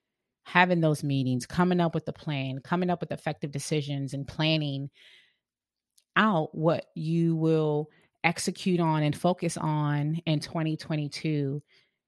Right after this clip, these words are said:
next month, November, December, January, February, March, and so on, each quarter. But preparation is necessary, and doing it ahead of time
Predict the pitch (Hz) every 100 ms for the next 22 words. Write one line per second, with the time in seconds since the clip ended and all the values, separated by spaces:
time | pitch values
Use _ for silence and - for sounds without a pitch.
0 | _ 160 160 151 - 165 165 151 147 -
1 | - - 151 147 165 170 165 156 151 147
2 | - 165 170 156 151 156 165 160 - 165
3 | 160 151 160 160 - 147 - 165 175 131
4 | - - - _ 160 170 - - 165 170
5 | 151 156 - _ _ _ _ _ _ _
6 | _ _ 196 185 196 196 190 170 175 -
7 | 160 151 160 156 147 143 143 156 - 147
8 | 147 165 175 - _ _ _ _ _ _
9 | _ _ _ _ _ _ _ _ - 156
10 | 147 165 160 156 151 202 185 - 135 139
11 | 147